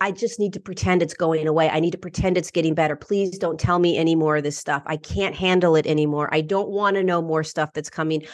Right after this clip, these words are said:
I, like, we're, we've just been beat down, right? That we, we can't imagine, like, "Oh my God, I have to keep going. I have to keep going." And many of us have kept going, right? But many of us haven't.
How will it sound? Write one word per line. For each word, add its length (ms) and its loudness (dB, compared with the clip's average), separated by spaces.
I, 120 -2
like, 220 0
we're, 220 2
we've 240 2
just 200 0
been 220 0
beat 380 -4
down, 720 0
right? 520 2
That 360 -2
we, 400 -4
we 380 -4
can't 300 0
imagine, 720 0
like, 200 -4
"Oh 160 -4
my 200 -2
God, 260 2
I 80 2
have 240 -4
to 80 -10
keep 240 -8
going. 640 2
I 80 -4
have 200 -4
to 60 -4
keep 300 -6
going." 380 2
And 240 -8
many 300 4
of 100 2
us 160 -2
have 340 -2
kept 320 -4
going, 380 -2
right? 280 -2
But 140 -14
many 380 2
of 100 -2
us 160 -4
haven't. 600 -2